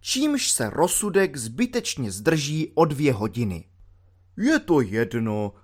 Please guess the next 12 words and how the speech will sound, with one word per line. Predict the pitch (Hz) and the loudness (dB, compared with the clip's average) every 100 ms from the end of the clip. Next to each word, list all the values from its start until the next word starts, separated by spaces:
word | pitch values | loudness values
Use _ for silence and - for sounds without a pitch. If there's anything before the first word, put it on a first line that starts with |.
| - | -2
pomyslel | 135 147 143 139 131 | 2 2 0 2 0
si | 127 135 | 0 -2
generál | 117 120 120 120 120 | -2 0 2 2 2
Fink, | - 160 110 101 - - _ - | 0 0 0 -6 -16 -20 _ -6
„můžeme | 180 302 269 185 170 147 | 0 2 6 6 6 4
mu | 123 | 0
poskytnout | - 135 - - 160 160 165 151 | 0 0 0 -2 -4 0 0 0
duchovní | 120 135 - 135 139 139 | -6 -6 0 0 0 -2
útěchu | - 139 151 135 156 | -4 -4 -2 -2 0
napřed, | 202 285 - 240 - - | 0 -2 0 0 0 -4
před | - 170 190 | 0 0 2
rozsudkem, | 277 - 220 - 202 165 | -6 -8 -12 0 2 2